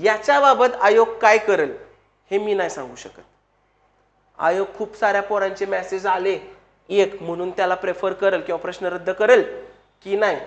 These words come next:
आयोग स्वतःवर ठाम राहील, आम्ही सगळ्या अक्षरांना वरचंच लॉजिक दिलंय, वरचंच लॉजिक दिलंय असं वाटेल आयोगा-, असं आयोगानं जर हट्टच धरला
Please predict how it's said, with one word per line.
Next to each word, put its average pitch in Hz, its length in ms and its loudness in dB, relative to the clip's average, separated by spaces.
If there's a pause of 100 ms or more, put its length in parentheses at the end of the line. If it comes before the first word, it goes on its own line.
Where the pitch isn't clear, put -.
आयोग 175 220 -2
स्वतःवर 190 420 2
ठाम 185 320 0
राहील, 202 200 2 (280)
आम्ही 180 220 0
सगळ्या 180 460 6
अक्षरांना 185 600 4 (360)
वरचंच 220 500 6
लॉजिक 202 340 4
दिलंय, 151 240 0 (720)
वरचंच 214 640 4 (220)
लॉजिक 180 400 2
दिलंय 147 240 -2 (340)
असं 190 300 2
वाटेल 196 340 6
आयोगा-, 180 400 4
असं 170 240 2
आयोगानं 185 420 2
जर 190 120 -2
हट्टच 214 380 0
धरला 170 300 2